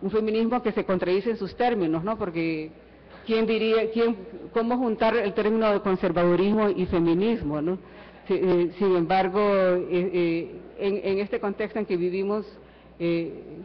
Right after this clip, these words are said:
sí existe, utilizan un vocabulario feminista también para infiltrar, eh, valores,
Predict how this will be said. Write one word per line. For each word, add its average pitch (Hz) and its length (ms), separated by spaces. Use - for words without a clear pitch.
sí 233 120
existe, 254 500
utilizan 233 600
un 226 100
vocabulario 175 1040
feminista 165 520
también 160 420
para 226 600
infiltrar, 214 800
eh, 170 240
valores, 185 400